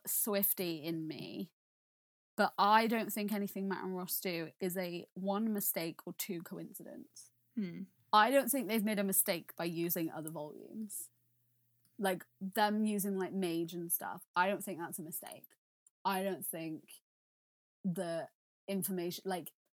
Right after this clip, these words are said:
Speaker 1: because obviously the Vecna did exist in version one, but not at the extent that the Vecna exists within D and D now. Um, and I think that they would know that. I don't think that's something that they would miss.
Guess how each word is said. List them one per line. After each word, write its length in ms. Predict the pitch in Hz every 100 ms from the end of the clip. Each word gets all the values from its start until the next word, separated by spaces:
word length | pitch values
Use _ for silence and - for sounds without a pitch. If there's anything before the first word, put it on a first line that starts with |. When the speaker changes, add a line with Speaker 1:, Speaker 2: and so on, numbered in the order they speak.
| -
Speaker 1:
because 180 | 220 277
obviously 220 | 262 262
the 100 | 214
Vecna 320 | 220 190 190
did 140 | 185 180
exist 400 | 165 180 180 -
in 140 | 160
version 360 | 151 107 - -
one, 340 | - - 202 - _ _ -
but 140 | 175
not 240 | 196 185 185
at 80 |
the 80 | 185
extent 420 | 165 - 180 151
that 160 | 156 -
the 380 | 156 151 151 175 _ _ _ _ _ -
Vecna 280 | 170 - 156
exists 340 | 156 156 147 -
within 260 | 151 143 151
D 120 | 131
and 100 | 135
D 120 | -
now. 320 | - - - _ _ _ _ _ _ _ _
Um, 440 | 190 170 160 151 - _ -
and 120 | 190
I 240 | 185 185 185 - -
think 260 | 202 165 170
that 140 | -
they 120 | 160
would 140 | 147 160
know 180 | 151 113 -
that. 220 | - - - _ 190
I 120 | 190
don't 180 | 180 170
think 160 | 120
that's 220 | 165 -
something 320 | - 165 165 160
that 140 | -
they 120 | 156
would 200 | 151 -
miss. 520 | - - - - -